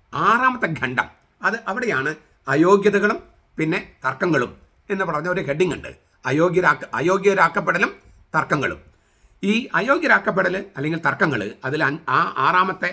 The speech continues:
ഖണ്ഡത്തിൽ, അഞ്ചാമത്തെ അധ്യായം ആറാമത്തെ ഖണ്ഡത്തിൽ ഒന്നാമത്തെ കാര്യം പറയാണ്, ആറ്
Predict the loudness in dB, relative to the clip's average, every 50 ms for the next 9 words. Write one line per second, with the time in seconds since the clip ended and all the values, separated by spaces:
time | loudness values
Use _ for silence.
0 | -6 -8 -8 -8 -6 -4 -4 -6 -6 -6 -6 -6 -8 -10 -12 _ _ _ _ -12
1 | -6 -2 0 0 0 0 -2 -2 -2 -4 -8 -6 -4 -2 0 0 0 0 -2 -2
2 | -4 -4 -4 -2 -2 -4 -4 -4 -6 -6 -6 -6 -8 -12 _ _ _ _ _ _
3 | _ _ _ _ _ -6 -4 -2 0 2 2 2 4 2 2 0 0 0 0 -2
4 | -2 -2 -4 -4 -2 0 0 0 0 0 -4 -4 -4 -2 0 2 2 2 2